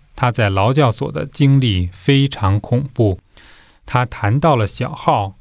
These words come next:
他还遭到了电棍迫害。他的女朋友，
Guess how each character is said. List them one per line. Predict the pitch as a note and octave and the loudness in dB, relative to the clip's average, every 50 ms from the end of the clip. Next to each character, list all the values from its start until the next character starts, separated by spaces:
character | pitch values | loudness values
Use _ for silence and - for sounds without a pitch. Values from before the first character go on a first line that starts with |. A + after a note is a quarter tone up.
| - - - | -20 -20 -10
他 | - - B2 | -4 -2 -2
还 | A#2 - G#2+ G2+ G2+ | -2 0 -2 -2 -2
遭 | - - D3 C3+ C3+ B2+ | 0 0 0 2 2 0
到 | - A#2+ G#2 | 0 0 0
了 | F#2+ F2+ F2 F2 | 0 0 -2 -4
电 | - - - E3+ D#3 C3+ A2 G#2 | -6 -2 0 2 2 2 2 2
棍 | - E3+ D3+ A2+ | 2 2 2 2
迫 | F#2+ - - G#2+ G2 | 0 -2 -4 -4 -4
害。 | - - B2+ C3+ - - - - - - _ _ - | -4 -4 -6 -6 -6 -8 -12 -16 -18 -20 _ _ -2
他 | - C#3 C#3 | 0 0 0
的 | B2 A#2+ G#2 | 2 0 0
女 | G2+ G2+ G#2 C#3 C#3 | 2 2 0 0 -4
朋 | - - - G2 F#2+ A2 | -8 -6 -2 0 2 2
友， | B2+ A#2+ G#2 F#2+ F#2 | 4 2 2 0 -2